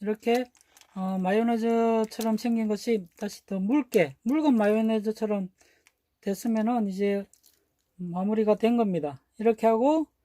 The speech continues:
어, 삼 일 동안 숙성을 시킵니다.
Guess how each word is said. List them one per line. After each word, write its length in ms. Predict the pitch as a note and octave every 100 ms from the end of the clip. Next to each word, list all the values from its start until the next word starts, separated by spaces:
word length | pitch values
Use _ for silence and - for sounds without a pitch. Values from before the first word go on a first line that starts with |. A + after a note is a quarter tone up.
| _ _ _ _ -
어, 420 | G3 G3+ G3 F#3+
삼 220 | - D#4
일 120 | D4+ B3
동안 600 | A#3 A3 A#3+ A#3 D#3+ C3+ _ _ _
숙성을 440 | - - C4+ B3+ A3+
시킵니다. 640 | - - C4 G#3+ D#3